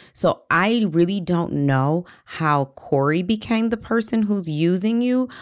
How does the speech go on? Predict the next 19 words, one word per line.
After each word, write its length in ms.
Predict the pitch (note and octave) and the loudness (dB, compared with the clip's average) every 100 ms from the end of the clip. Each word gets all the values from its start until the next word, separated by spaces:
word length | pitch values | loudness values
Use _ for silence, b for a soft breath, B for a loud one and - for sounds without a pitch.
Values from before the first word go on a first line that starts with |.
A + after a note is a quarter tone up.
| B B - | B B 0
um, 340 | E3 D#3 D3+ - | 2 4 2 -4
when 640 | C#3+ C#3+ D#3 D3+ D3 C#3+ - _ _ _ _ | -4 0 0 2 0 -2 -8 _ _ _ _
you 280 | E3+ D3 F3+ | -6 0 2
were 160 | F3+ D3 | 4 4
the 160 | D3+ | 2
aggressor. 580 | C#3 C3 C3+ - F#3+ A#3+ B B B - | 0 0 -2 0 -2 -2 B B B -2
And, 420 | D#3+ D#3 D3+ C#3+ | 0 2 0 2
um, 520 | D3 C#3 C3+ C3 C3+ _ _ _ _ - - | 2 2 0 -2 -6 _ _ _ _ -16 -6
but 180 | D3 F#3 | -2 2
that's 220 | G3 - | 0 0
fine. 360 | D3+ A#2+ C3 - | 0 0 -2 -4
It, 120 | D3+ | -2
it 140 | - D3+ | 0 0
seems 240 | F#3 G3 | 0 0
very 260 | E3+ F3+ G3 | 2 2 2
mutual 520 | F3+ E3+ F3+ E3+ E3+ | 0 -2 0 2 2
now. 440 | E3+ C#3 B2 C3 D#3 B B | 2 0 0 -2 -6 B B
And, 760 | - C#3+ C#3 C3+ C3+ C3+ C#3 C#3 - | -2 2 2 0 0 -2 -4 -6 -4
um, 640 | C3+ C3 C3 B2+ B2+ C3+ | 0 0 0 -2 -4 -8